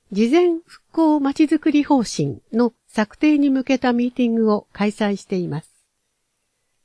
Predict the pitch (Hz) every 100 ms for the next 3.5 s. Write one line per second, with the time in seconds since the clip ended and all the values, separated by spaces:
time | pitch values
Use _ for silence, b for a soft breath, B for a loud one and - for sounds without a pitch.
0 | _ 359 359 226 185 160 135 131 _ _
1 | _ 254 311 311 311 294 285 302 311 311
2 | 294 262 269 - 320 330 285 - 185 143
3 | 208 170 - - 110